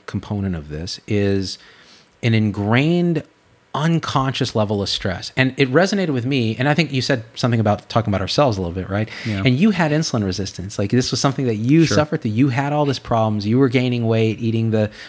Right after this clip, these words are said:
Speaker 1: what you thought was the right diet. You
Speaker 2: Right.
Speaker 1: found the way, but you're still working on it.
Speaker 2: Yeah.
Speaker 1: I'm in the same boat with you. And we have slightly different genetics because I'm a Zoroastrian. We're technically Persian,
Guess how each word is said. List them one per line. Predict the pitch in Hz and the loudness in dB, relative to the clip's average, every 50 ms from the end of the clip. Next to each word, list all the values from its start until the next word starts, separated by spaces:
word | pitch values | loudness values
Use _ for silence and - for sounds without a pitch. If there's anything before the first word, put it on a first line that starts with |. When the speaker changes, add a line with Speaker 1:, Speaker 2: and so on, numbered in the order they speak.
| - | -6
Speaker 1:
what | - 117 107 | -6 -2 -2
you | 107 | -2
thought | 104 - 117 110 110 | 0 4 4 4 4
was | 113 107 - | 4 2 0
the | 113 | 2
right | 104 101 98 92 - | 2 2 0 0 -2
diet. | 101 95 92 90 - - | -6 -8 -8 -8 -8 -6
You | 113 110 | -4 -4
Speaker 2:
Right. | 107 107 | 0 2
Speaker 1:
found | 127 123 123 127 120 | 2 2 2 2 2
the | 110 | 0
way, | 104 113 123 131 127 123 120 117 117 113 | 0 2 4 4 6 6 6 4 4 2
but | 101 117 104 | 0 -2 -4
you're | 110 | -4
still | 104 - - - 147 143 143 | -4 -4 -2 0 0 2 2
working | 139 160 175 156 - 107 92 | 2 0 0 -2 -4 -6 -8
on | 85 85 80 | -8 -10 -12
it. | 151 - - - - | -14 -16 -20 -10 -4
Speaker 2:
Yeah. | 120 104 95 110 | -4 -2 -2 -2
Speaker 1:
I'm | 127 | -2
in | 139 131 | -2 -4
the | 120 | -4
same | - - - 123 120 123 | -4 -4 -4 -4 -2 -2
boat | 120 120 120 - | 0 -2 -2 -2
with | 117 117 - | -4 -4 -2
you. | 160 185 160 98 80 87 - - - - - - - - - | 0 0 0 0 -2 -6 -10 -18 -20 -20 -20 -20 -20 -10 -2
And | - 127 127 123 120 | 2 2 2 4 4
we | 127 160 | 4 2
have | 180 156 | 2 2
slightly | - - 160 156 147 156 | 2 2 0 2 2 0
different | 151 147 - 147 131 | -2 -4 -6 -8 -8
genetics | - 139 131 131 107 92 92 - | -6 -6 -4 -4 -4 -6 -8 -10
because | - - - 98 | -10 -8 -6 -2
I'm | 117 113 117 | -2 -2 -2
a | 110 | -2
Zoroastrian. | 95 - 98 92 101 110 120 127 - - - 127 113 110 | -2 -2 -2 0 2 2 2 2 0 -2 -4 -2 -2 -2
We're | 101 98 | -2 -4
technically | - - 139 - - 139 120 - 107 92 | -4 -4 -6 -6 -6 -8 -6 -4 -6 -4
Persian, | - - - 147 156 151 123 101 - 82 78 85 107 | -2 0 2 4 4 4 4 2 -2 -6 -8 -10 -12